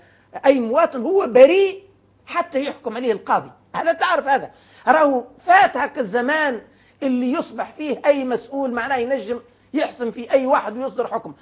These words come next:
اليوم ثم ينجم يشكي بيك، ين-، ما عندكش الحق. لماذا تنال منه والحال أن الملف ما زال كيف يقولوا l'instruction du dossier، ما زال تتجمع في مجمل المعطيات، تبعث للوزارة هذه ويجي الوزارة أخرى.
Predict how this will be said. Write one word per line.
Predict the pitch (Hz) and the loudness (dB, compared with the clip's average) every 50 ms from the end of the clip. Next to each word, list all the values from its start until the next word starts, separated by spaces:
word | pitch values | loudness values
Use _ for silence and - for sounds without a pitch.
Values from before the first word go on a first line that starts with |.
| _ - - | _ -10 -4
اليوم | - 285 262 269 339 403 427 415 392 - - - - - _ _ | 0 2 4 4 6 6 6 4 2 0 -10 -20 -20 -20 _ _
ثم | - 302 311 285 262 - - - _ _ - 247 | 2 4 4 2 -2 -6 -8 -20 _ _ -8 -4
ينجم | 226 294 403 370 247 320 339 349 | -2 -2 -2 -2 -2 -4 -4 -4
يشكي | 370 330 - - 311 | -4 -6 -4 -6 -6
بيك، | 285 330 339 311 - - | -6 -4 -2 -4 -4 -4
ين-، | 247 285 311 269 - - - - | -2 -2 -2 -2 -4 -6 -16 -6
ما | - 233 294 | 0 0 2
عندكش | 302 349 330 311 415 415 - | 2 2 0 -4 -4 -4 -6
الحق. | 294 262 - 311 - - - - - | -8 -4 -4 -4 -4 -6 -10 -12 -8
لماذا | 196 254 285 403 427 403 370 | -6 -4 -2 -2 0 -2 -2
تنال | - - 330 330 370 370 339 | -2 -2 0 4 4 4 4
منه | 311 294 339 349 302 | 4 -2 -2 -2 -2
والحال | 233 262 254 214 - - 269 269 | 0 0 -2 0 2 2 2 2
أن | - 277 254 | 2 -2 0
الملف | 247 233 233 240 254 277 269 - - - - - - | 0 -2 0 4 4 4 4 2 -6 -20 -20 -14 -6
ما | 220 208 220 | -2 -2 -2
زال | 196 339 370 349 208 | -2 -2 -8 -8 -8
كيف | - - 262 196 | -10 -10 -10 -10
يقولوا | 214 220 - - 254 240 226 220 _ _ - - | -10 -12 -10 -10 -8 -8 -8 -10 _ _ -8 -4
l'instruction | 214 247 240 - - - 233 262 - - - 254 233 220 | -2 -2 -2 -4 -8 -10 -10 -10 -10 -10 -8 -6 -6 -6
du | 190 214 185 | -4 -4 -2
dossier، | 208 202 202 | -4 -4 -4
ما | 185 170 165 214 | -6 -6 -6 -6
زال | 196 233 294 - | -6 -6 -10 -10
تتجمع | - 247 170 151 277 320 311 311 294 247 - - - - _ | -10 -12 -8 -4 -4 -2 0 0 -2 -4 -4 -14 -20 -18 _
في | - 247 233 | -4 -2 -2
مجمل | 269 311 240 233 240 240 226 | -2 -2 -4 -2 -2 0 2
المعطيات، | 226 214 220 214 165 - - 202 208 - 202 196 190 196 - - - _ _ - | 2 0 0 -4 -4 -4 -2 2 4 6 6 6 4 0 -6 -20 -20 _ _ -4
تبعث | - - - - - - | -2 -2 -2 -4 -6 -4
للوزارة | - 220 214 220 202 180 - 226 220 208 | -6 -4 -4 -4 -6 -4 -2 -2 -2 -2
هذه | 202 185 247 294 285 262 277 262 | -2 -2 0 0 0 -2 -2 -4
ويجي | 254 240 190 254 302 | -4 -6 -6 -6 -6
الوزارة | 240 214 202 233 226 226 | -6 -4 -2 0 0 0
أخرى. | 214 - | -2 -6